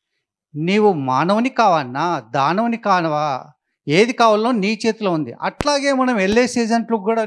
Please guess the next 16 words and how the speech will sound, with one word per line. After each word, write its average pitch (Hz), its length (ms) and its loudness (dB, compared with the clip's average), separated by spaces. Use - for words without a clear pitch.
అన్వయించుకున్నట్టయితే, 180 1300 -4
మనం 170 200 2
ఎండిఆర్టీ 160 540 0
కావన్నా, 202 580 -4
ఎక్కువ 143 260 -2
సంపాదించన్నా, 196 920 -4
లేకపోతే 170 360 0
తక్కువ - 240 0
కావన్నా, 202 640 -2
నార్మల్గా 185 580 0
ఉండన్నా 190 580 -4
అనేది 202 260 -2
మన 170 260 0
చేతిలోనే 269 500 -2
ఉంది. 170 380 -6
మనము 233 800 0